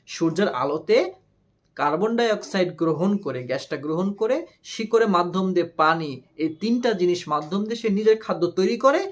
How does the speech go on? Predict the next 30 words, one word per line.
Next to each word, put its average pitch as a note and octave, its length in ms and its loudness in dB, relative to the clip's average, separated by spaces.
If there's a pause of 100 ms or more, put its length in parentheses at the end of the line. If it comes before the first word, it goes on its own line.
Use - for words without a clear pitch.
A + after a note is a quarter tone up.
(220)
এবং F3 120 -4 (140)
খাদ্য G#3 300 2 (200)
তৈরি A3 260 2
করার D#3 280 2
পরে F3 180 2 (240)
আমাদের D4+ 420 8
জন্য D3 260 -2 (180)
সে A3+ 100 -2 (240)
অক্সিজেন A#3+ 520 -2 (420)
বাতাসের E3 400 -4
মধ্যে F#3 220 -4 (260)
কি B3 160 -2
করে? F#3 160 4 (400)
ছেড়ে D#3+ 320 0
দেয়, C3 160 -8 (300)
যে E3+ 80 4 (160)
অক্সিজেনটা F3 500 -2
আমরা D#3 220 -4
কি G3+ 140 -8
করি? B3 140 2 (360)
গ্রহণ D#3+ 280 0 (140)
করি। - 160 -18 (440)
কাণ্ড, A3 260 4 (640)
কাণ্ড B3+ 240 4 (120)
উদ্ভিদের A#3+ 500 2
শাখা, G#3+ 360 0 (120)
প্রশাখা, G#3+ 540 -4 (180)
পাতা, E3+ 360 0 (160)
ফুল, F#3 320 2 (140)
ফল D#3+ 240 2